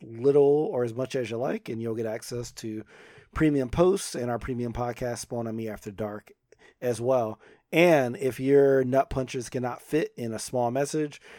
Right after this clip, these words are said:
you can send us an, an, an, an email at spawn on me podcast at gmail dot com.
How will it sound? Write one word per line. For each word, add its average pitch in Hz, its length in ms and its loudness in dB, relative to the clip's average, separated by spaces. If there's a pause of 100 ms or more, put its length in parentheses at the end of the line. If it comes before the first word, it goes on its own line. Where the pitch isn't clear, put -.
(220)
you 117 140 -6
can 127 100 2
send 127 320 -2
us 127 260 0 (120)
an, 135 200 2
an, 143 280 2
an, 151 320 4
an 170 260 6
email 117 560 4 (600)
at 120 160 -2
spawn 131 380 -2
on 135 180 2
me 139 120 2
podcast 117 1000 -2 (500)
at - 300 -12
gmail 107 1000 -6
dot 92 280 -14
com. 110 560 -14